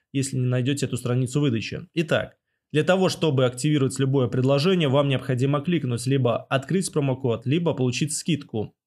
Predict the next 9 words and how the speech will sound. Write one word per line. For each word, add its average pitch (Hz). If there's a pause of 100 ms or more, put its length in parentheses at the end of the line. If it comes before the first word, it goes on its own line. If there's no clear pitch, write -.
(140)
Внимательно 156
читайте 139 (260)
названия 156
купонов 120
и 151
условия 143
для 120
их 123
активации. 120